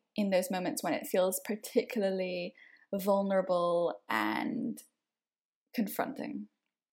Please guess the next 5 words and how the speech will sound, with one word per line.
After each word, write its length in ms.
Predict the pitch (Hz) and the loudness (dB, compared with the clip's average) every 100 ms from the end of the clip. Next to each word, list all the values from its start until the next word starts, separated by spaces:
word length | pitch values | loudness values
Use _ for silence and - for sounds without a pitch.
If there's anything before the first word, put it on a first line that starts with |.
| _ _ _ _ _ | _ _ _ _ _
So 240 | - - 302 | -14 2 4
let's 160 | 190 | 6
hop 140 | 202 - | 4 0
in. 220 | - - _ _ _ _ _ - - - - - - _ _ _ | -2 -4 _ _ _ _ _ -20 -20 -20 -20 -20 -20 _ _ _
So 540 | - - 247 220 104 | -16 4 8 8 8